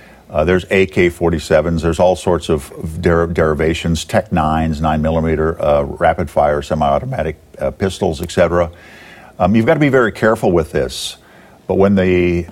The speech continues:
when the five five six round came out, I don't mean to go, to go gun on us all, but, uh, it was a five round magazine that was sold to the public. And the manufacturer of that firearm was a big gun,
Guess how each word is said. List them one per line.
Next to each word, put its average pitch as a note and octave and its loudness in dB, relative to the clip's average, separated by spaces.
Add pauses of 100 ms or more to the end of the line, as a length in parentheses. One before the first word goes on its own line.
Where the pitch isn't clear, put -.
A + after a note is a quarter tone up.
when F2+ 0
the F2 2
five B2+ 2
five A2 0
six - -4
round F2 0
came G2 0
out, D#2 -2
I D#2+ -6
don't F2+ -2
mean F#2 0
to E2+ -2
go, F2+ 0 (140)
to E2+ 0
go F#2+ 2
gun G#2 2
on D2+ 0
us D2+ -6
all, D2+ 4
but, E2 -2
uh, D#2+ 4
it G2+ 2
was G#2 0
a D#2+ 2
five F#2+ 0
round F2 0
magazine E2+ 0
that D2+ -2
was E2 -8
sold D#2+ -2
to E2 -6
the D2+ -6
public. F#2 0 (240)
And A2 4
the G#2 4
manufacturer B2 0
of F2 0
that - 0
firearm C2 -2
was E2+ 0
a F2 -2
big D3 2
gun, - 0